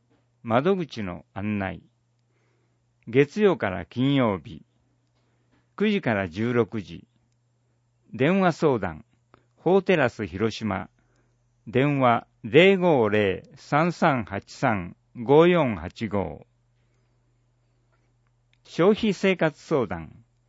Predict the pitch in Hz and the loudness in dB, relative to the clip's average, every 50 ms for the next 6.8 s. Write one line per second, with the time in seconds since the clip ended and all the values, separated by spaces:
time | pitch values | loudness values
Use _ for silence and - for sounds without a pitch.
0 | _ _ _ _ _ _ _ _ - 110 135 143 143 - - 196 196 175 131 - | _ _ _ _ _ _ _ _ -4 0 2 2 2 0 0 0 2 2 0 -2
1 | 113 98 90 85 82 - - 123 135 143 147 143 131 113 98 85 73 - - - | -4 -4 -4 -6 -10 -8 -4 -2 0 2 2 2 2 2 0 -2 -6 -12 -20 -20
2 | - _ _ _ _ _ _ _ _ _ _ _ _ _ _ _ _ _ _ _ | -20 _ _ _ _ _ _ _ _ _ _ _ _ _ _ _ _ _ _ _
3 | - - 208 202 202 208 - 143 117 104 98 98 82 95 113 135 147 147 143 139 | -4 -2 -2 -2 -2 -2 0 0 0 2 0 -2 -2 -2 -2 0 0 0 0 0
4 | 131 113 92 82 82 80 - _ _ _ _ _ _ _ _ _ _ _ _ _ | 0 -2 -4 -8 -12 -16 -18 _ _ _ _ _ _ _ _ _ _ _ _ _
5 | _ _ _ - 110 151 190 202 175 202 196 180 160 131 117 110 - 104 92 90 | _ _ _ -6 -4 -2 -2 0 2 2 2 2 0 -2 -4 -4 -4 -4 -6 -6
6 | 85 80 76 98 120 120 117 113 110 - - 107 87 73 76 - | -8 -8 -6 -4 -2 0 0 0 0 0 -2 -10 -12 -12 -16 -20